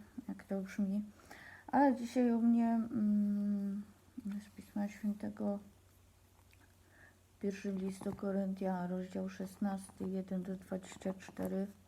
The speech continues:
Gdzieś tam ten święty Paweł się mi tak, em, przypomina i otwieram, otwieram tak sobie, tak? I patrzę, że już jest taki bardzo pokreślony. Więc,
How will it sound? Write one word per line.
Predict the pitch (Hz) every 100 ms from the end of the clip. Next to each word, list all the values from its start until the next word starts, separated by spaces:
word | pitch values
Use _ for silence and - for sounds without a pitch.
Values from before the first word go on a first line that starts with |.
| -
Gdzieś | 202 190 190 -
tam | 202 190
ten | 190 190
święty | 190 202 190 196
Paweł | 196 190 196 190 196 - - - - - - - _
się | - -
mi | 202 196
tak, | 190 196 196 -
em, | 190 196 196 196 196 202 202
przypomina | 208 - 208 208 214 214 214 220 240 - - -
i | - 208 202 208 - - - - - -
otwieram, | 214 208 226 214 214 214 220 - - _ _ -
otwieram | 349 - 381 339 269 233
tak | 233 220
sobie, | - 202 202
tak? | 190 214 233 - - - - - - -
I | 233
patrzę, | 240 247 240 - 226
że | 220
już | 220 220
jest | 220 214
taki | 220 208 220
bardzo | 208 220 214 208
pokreślony. | 208 202 202 214 208 220 208 214 233 285 - - _ _ _ _ - _ _ -
Więc, | 190 190 196 -